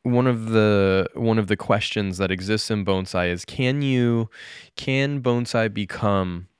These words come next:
a lifestyle practice? This is my question anyways. Can bonsai become a lifestyle practice where, um, these things can be handled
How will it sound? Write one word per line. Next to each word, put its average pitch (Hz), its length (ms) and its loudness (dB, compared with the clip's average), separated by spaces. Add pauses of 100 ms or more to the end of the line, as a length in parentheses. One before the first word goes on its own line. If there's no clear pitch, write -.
(560)
a 101 80 4
lifestyle 107 600 2
practice? 95 500 -2
This 107 160 -4
is 90 80 -8
my 87 200 -2
question - 420 -6
anyways. - 380 -8
Can 127 300 2
bonsai 113 380 2
become 101 280 -2
a 92 60 -2
lifestyle 92 480 0
practice 92 540 -4
where, 87 460 -4 (420)
um, 90 540 0 (560)
these 120 480 4
things 113 480 2
can 104 260 0
be 98 160 -2
handled 95 720 -2